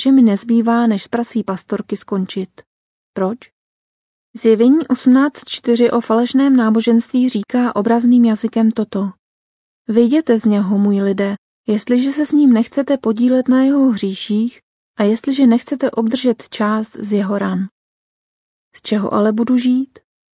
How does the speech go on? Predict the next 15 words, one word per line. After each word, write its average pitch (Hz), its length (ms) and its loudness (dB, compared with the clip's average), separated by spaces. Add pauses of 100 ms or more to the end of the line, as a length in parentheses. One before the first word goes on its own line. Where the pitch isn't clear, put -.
(520)
Pomohl 247 400 4
mi 302 140 4
verš 233 280 0
v 226 60 -8
Hebrejcům 233 640 2
třináct 240 480 -2
pět, 196 260 -2
kde 208 260 -2
Bůh 247 320 -4
tomu, 226 320 2
kdo 233 200 0
činí 240 480 2
jeho 247 240 2
vůli, 208 320 -2
slibuje: 190 560 -4